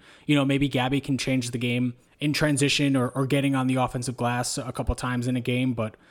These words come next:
I think, you know, this Vegas team is just gonna be able to, as we mentioned before, contest Gabby at the rim in a way that Washington, I just wasn't able to consistently, in my opinion. So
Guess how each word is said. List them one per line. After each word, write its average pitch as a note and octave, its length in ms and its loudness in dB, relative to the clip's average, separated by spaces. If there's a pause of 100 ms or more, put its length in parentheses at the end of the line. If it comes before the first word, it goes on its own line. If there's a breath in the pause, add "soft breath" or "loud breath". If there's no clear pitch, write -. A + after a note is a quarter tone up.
(300 loud breath)
I D3 120 -2
think, F3+ 360 -2
you E3+ 80 2
know, E3 100 4
this D#3 180 0
Vegas E3+ 320 2
team D3 200 2
is A#2+ 80 0
just - 200 -4
gonna C3 120 0
be A#2+ 160 0
able A#2 220 -2
to, B2 200 -4
as A#2 160 -2
we B2+ 60 0
mentioned A2+ 300 -4
before, A2 280 -4
contest B2 560 -4
Gabby C#3 440 2
at C3+ 180 -2
the B2+ 80 0
rim B2 460 0 (180)
in C#3 140 0
a A#2+ 60 2
way A#2+ 180 2
that A#2+ 160 0
Washington, A#2+ 500 -2
I A2+ 80 -2
just A2 240 -4 (460)
wasn't C3 300 0
able B2+ 240 -2
to C#3 200 2
consistently, C3+ 680 -2
in C3+ 80 0
my C3 160 0
opinion. C#3+ 420 -2
So A#2 360 -4